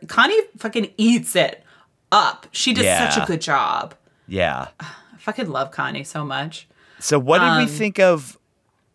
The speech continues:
Speaker 2: the Ren Fair in general in the scheme of the big Virgin River, everybody gets together
Speaker 1: Mm-hmm.
Speaker 2: episodes? Like we talked before, barn dance, carnival,
Speaker 1: Yeah. So, it, yeah, it was barn
Speaker 2: lumberjack
Speaker 1: dance.
Speaker 2: fair.
Speaker 1: It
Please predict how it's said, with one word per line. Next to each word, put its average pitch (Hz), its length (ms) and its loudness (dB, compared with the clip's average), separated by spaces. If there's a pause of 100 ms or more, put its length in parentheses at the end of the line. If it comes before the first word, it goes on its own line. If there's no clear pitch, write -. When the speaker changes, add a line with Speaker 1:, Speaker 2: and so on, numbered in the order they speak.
(260)
Speaker 2:
the 120 180 -2
Ren 127 360 2
Fair 113 360 4
in 104 140 0
general 104 640 2
in 104 280 -2
the 92 520 -2 (240)
scheme 143 600 -4
of 104 540 4 (300)
the 120 160 -2
big 120 420 0
Virgin 107 440 -2
River, 98 680 -2 (420)
everybody 107 420 0
gets 101 260 -6
together 82 800 0 (600)
Speaker 1:
Mm-hmm. 92 120 0
Speaker 2:
episodes? 82 580 -6
Like 78 80 -12
we 87 80 -10
talked 101 260 -2
before, 82 500 -6 (180)
barn 123 360 2
dance, 101 600 0 (460)
carnival, 90 1000 2
Speaker 1:
Yeah. 82 60 -10
So, 220 280 2
it, 220 200 4
yeah, 240 120 2
it 196 60 2
was 208 80 4
barn 117 140 4
Speaker 2:
lumberjack 208 500 4
Speaker 1:
dance. 208 400 2
Speaker 2:
fair. 196 240 0
Speaker 1:
It - 20 2